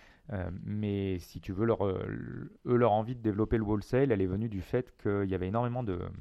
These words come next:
de clics, euh, sur l'onglet Store Locator de leur, euh,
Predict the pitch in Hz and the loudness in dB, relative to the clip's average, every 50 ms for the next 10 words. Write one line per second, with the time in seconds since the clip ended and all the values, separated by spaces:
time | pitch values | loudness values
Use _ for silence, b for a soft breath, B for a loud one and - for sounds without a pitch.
0 | - - - 95 95 95 92 - - - 135 - - - - _ - - 98 95 | -12 -12 -10 -6 -4 -4 -4 -4 -4 -6 -6 -6 -8 -16 -18 _ -10 -8 -6 -6
1 | - - - 87 92 92 98 98 98 104 98 - - 117 101 101 98 95 - 98 | -6 -6 -6 -4 -4 -4 -2 0 0 0 0 2 2 2 2 2 2 0 -2 -4
2 | 95 - 110 107 104 101 90 87 87 87 87 90 90 90 | 0 0 0 0 0 0 -2 -2 -2 -2 -2 -2 -2 -4